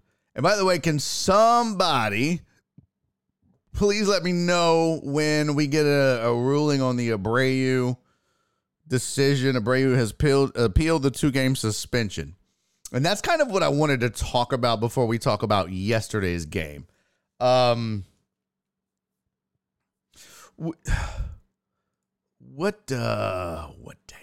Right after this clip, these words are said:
was that? That was, was it Friday? Yeah, that was Friday. So we weren't on air Friday. We didn't have a show Friday, and we didn't get to talk about it. And my days all run together, so I apologize. Oh, of all the deckheads that attended.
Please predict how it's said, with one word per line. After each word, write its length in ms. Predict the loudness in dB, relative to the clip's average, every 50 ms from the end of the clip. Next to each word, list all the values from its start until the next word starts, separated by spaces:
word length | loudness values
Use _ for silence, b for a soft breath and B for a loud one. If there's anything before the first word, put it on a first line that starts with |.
| -20 _ -20
was 140 | -20 -20 -20
that? 400 | -20 -20 -20 -20 -20 -20 _ -20 -16
That 200 | -16 -16 -16 -16
was, 1000 | -16 -16 -14 -12 -12 -12 -12 -12 -14 -14 -14 -14 -16 -16 -18 -18 -20 -20 -20 -20 -20
was 140 | -20 -20
it 80 | -20 -20
Friday? 560 | -18 -12 -8 -6 -6 -4 -4 -4 -4 -6 -6 -8 -12 -18 _ _ _ _ _ _ _ _ _ _ _ _ _ -20 -18 -16 -16 -16 -16 -18 -20 -20 -20 -20 -20 -20 -20 -20 -20 -20 -20 -20 -20 -20 _ _
Yeah, 380 | -8 -8 -8 -8 -10 -16 -18 -20 -20 _ _ _
that 180 | -8 -6 -6
was 220 | -6 -8 -8 -10 -12
Friday. 480 | -10 -10 -8 -8 -8 -10 -12 -14 -16 -12
So 180 | -10 -8 -6
we 120 | -4 -2 -2
weren't 300 | -2 0 0 0 0 0
on 160 | 0 2 2
air 200 | 2 2 0 -2
Friday. 640 | -4 -4 -4 -2 -2 -2 -2 -4 -8 -12 -14 -18 -20 _ _ _ _ _ _ _ _
We 100 | -4 -2
didn't 100 | 0 0
have 120 | 0 0 0
a 80 | -2
show 300 | -4 -6 -8 -8 -10 -10
Friday, 360 | -12 -16 -20 -20 -20 -20 _ _ _ _ _
and 160 | -18 -16 -14
we 80 | -12 -12
didn't 140 | -10 -10
get 100 | -10 -12
to 60 | -12 -14
talk 320 | -12 -12 -12 -12 -12 -14
about 200 | -18 -18 -18 -18
it. 80 | -18 -16
And 80 | -12
my 140 | -10 -10 -8
days 320 | -6 -6 -4 -4 -4 -4
all 160 | -6 -8 -8 -8
run 140 | -10 -12
together, 320 | -12 -14 -14 -14 -14 -16 -18
so 80 | -20 -20
I 40 | -20
apologize. 580 | -18 -16 -16 -16 -16 -16 -18 -20 -20 -20 -20 _ _ _ _ _ _ _ _ _ -4
Oh, 200 | 0 0 2 0
of 100 | 0 -2
all 280 | -4 -4 0 0 0
the 80 | 0 0
deckheads 460 | -2 -2 -2 -2 -2 -2 -2 -2 -4
that 100 | -4 -6
attended. 600 | -6 -8 -8 -8 -6 -6 -6 -6 -8 -10 -14 -18